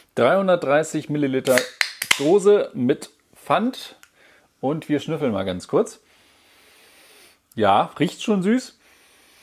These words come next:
Riecht wie ein Gumm-, Gummibärchen-Saft-Energy-Drink, aber da ist noch irgendwas anderes.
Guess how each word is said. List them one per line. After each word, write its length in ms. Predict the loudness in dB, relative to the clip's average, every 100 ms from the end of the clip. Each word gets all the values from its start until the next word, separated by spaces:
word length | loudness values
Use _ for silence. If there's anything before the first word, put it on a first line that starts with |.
| _ _ _ _ _ _ _ -20 _ _ _ -2
Riecht 320 | 0 0 -4 -4
wie 100 | -2
ein 100 | 0
Gumm-, 1120 | -2 -2 -12 -12 -12 -10 -8 -10 -10 -12 -4
Gummibärchen-Saft-Energy-Drink, 1600 | 0 0 2 0 0 -4 -2 -2 -2 -4 -4 -4 -4 -2 -2 0
aber 400 | 2 4 2 0 _ _ _ _ _ _ _ _
da 80 | -2
ist 140 | -2 0
noch 100 | -2
irgendwas 300 | 0 0 0
anderes. 560 | 0 0 0 -2 -8